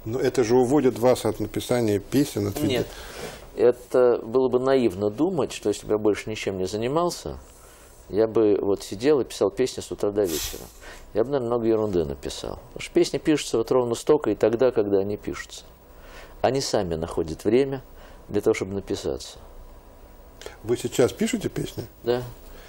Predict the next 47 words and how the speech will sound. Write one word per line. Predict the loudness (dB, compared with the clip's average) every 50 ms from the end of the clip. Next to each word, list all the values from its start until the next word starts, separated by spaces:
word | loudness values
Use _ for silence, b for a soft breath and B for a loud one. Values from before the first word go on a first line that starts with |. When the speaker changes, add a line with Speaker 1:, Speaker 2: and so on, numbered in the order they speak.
| B B B B B B B
Speaker 1:
Скажите, | 0 2 4 4 4 2 2 2
вот, | 4 4 2 2 0 2
а, | 2 4 4 4 2 2
когда, | 0 0 -2 0 2 2 4 2 2 -2 -6 -10 -12 -12 -6 -2
как | -2 -2 -2 -4 -6
человек | -6 -6 -6 -6 -8
пишет | -8 -8 -8 -4
песни, | 0 0 0 0 2 2
я | 2 4 4 4 4
не | 4 4
буду | 2 2 0 0
спрашивать, | 0 0 0 0 0
потому | 0 0 0 0
что | 0 0 -2
это | -2 -2 -6
совершенно | -8 -2 0 0 0 0
непонятно. | 0 2 0 0 0 -2 -6 -2 2
Как | 2 2 2
человек | 2 2 2 2 2 0 -4
вот | 0 0 0 0 -2 -8 -20 -16 -14 -14 -14 -14 -16 -20 -18 -18 -16 -10 -6
живописует, | -2 2 2 2 4 2 0 0 2 0 0 2 2
так | 2 2 2
теоретически, | 4 2 2 2 0 -4 -4 -4 -4 -2 0
мне | 2 2 2
кажется, | 2 4 2 2 2 0 -2
понятно. | 0 2 2 2 2 0 -2 -4 -6 -6
Для | -6 -2
того, | 2 4 4 4 4
чтобы | 2 0 0
живописать, | 0 0 0 2 2 2 4 4
нужно | 2 0 2 0 -2
иметь | 0 0 0 0 0 -2 -2
холст, | -4 0 2 4 6 6 4 2 0
нужно | -2 -2 0 0 0
иметь | -2 -2 -2
какие-то | -2 -6 -8 -6 -4 -4
вещи. | -4 -4 -4 -8 B B B B B B 0
Это | 2 4 6
когда | 6 6 6 6 4 4
происходит? | 4 0 -4 -4 -6 -6 -6 -6 -6 -4
Просто | -2 -2 -4 -2 -2 -2 -2
это | -2 -2 -2
как | -2 -2 0 2
досуг | 2 2 2 0 -4 -6 -6 -6 -8 -4
или | -2 -2 0 0
как | 0 -2 -2
что? | -4 -8 -6 -6 -6 -6